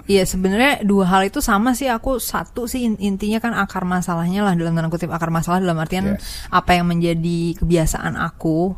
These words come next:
Speaker 1: yang harus aku ubah untuk bisa sampai ke framework baru itu kan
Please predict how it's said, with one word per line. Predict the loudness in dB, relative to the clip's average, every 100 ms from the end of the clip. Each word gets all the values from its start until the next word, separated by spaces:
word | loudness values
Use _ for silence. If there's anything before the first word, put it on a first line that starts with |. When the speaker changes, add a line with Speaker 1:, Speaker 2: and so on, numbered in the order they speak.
| -4
Speaker 1:
yang | -2 2
harus | 2 0
aku | -4 -2
ubah | -2 0 -2 -2 -4
untuk | -2 0
bisa | 0 0
sampai | 0 -2
ke | -4 -6
framework | -2 -2 -2 0
baru | 0 0
itu | -4 -4
kan | -4 -6